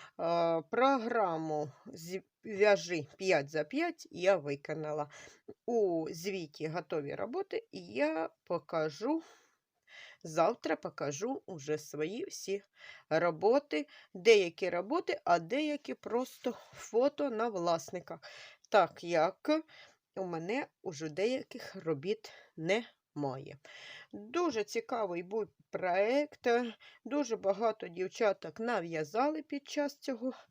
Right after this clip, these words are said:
п-, роботи над цим проєктом. Переходьте у описом, пі-, у описі під відео буде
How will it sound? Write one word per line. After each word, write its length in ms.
п-, 180
роботи 420
над 220
цим 240
проєктом. 720
Переходьте 1080
у 400
описом, 600
пі-, 220
у 240
описі 380
під 280
відео 440
буде 720